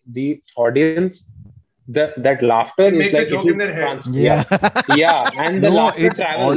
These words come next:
Speaker 4: also,
Speaker 1: right?
Speaker 4: it's
Speaker 1: If
Speaker 4: also
Speaker 1: you pay
Speaker 4: got to do
Speaker 1: attention
Speaker 4: with
Speaker 1: to the
Speaker 4: the,
Speaker 1: laughter.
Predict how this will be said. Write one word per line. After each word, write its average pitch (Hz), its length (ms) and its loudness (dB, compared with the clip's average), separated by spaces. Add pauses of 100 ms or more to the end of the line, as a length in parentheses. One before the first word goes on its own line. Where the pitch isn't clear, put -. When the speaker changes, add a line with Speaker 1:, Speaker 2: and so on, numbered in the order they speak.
Speaker 4:
also, 113 100 0
Speaker 1:
right? 180 240 -4 (360)
Speaker 4:
it's 131 160 -6
Speaker 1:
If - 80 -16
Speaker 4:
also 131 300 0
Speaker 1:
you 165 60 2
pay 165 160 4
Speaker 4:
got 151 80 2
to - 60 0
do 139 60 2
Speaker 1:
attention 160 260 0
Speaker 4:
with 175 140 2
Speaker 1:
to - 40 0
the - 20 -
Speaker 4:
the, - 80 2
Speaker 1:
laughter. 104 260 -6